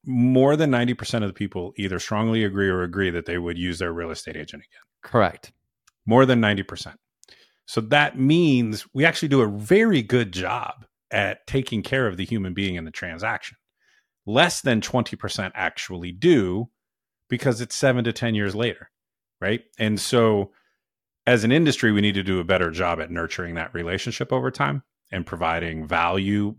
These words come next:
Speaker 1: beyond the transaction. Sometimes I think this sort of bad, um, perception comes from the fact that we sort of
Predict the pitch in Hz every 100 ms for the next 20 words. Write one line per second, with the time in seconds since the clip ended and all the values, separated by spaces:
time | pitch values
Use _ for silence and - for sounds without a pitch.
0 | 98 104 90 80 85 90 - 110 110 104
1 | 113 113 - 143 131 - 131 117 123 110
2 | 98 113 101 - 95 87 - - - 104
3 | 82 - 98 95 92 85 - _ _ _
4 | _ _ _ 82 82 76 76 69 73 -
5 | _ _ _ _ _ _ _ _ _ _
6 | - _ - 110 - 156 143 - 92 85
7 | 92 - - - 147 127 107 95 90 -
8 | 90 85 - 92 87 82 _ _ 104 95
9 | 110 95 85 -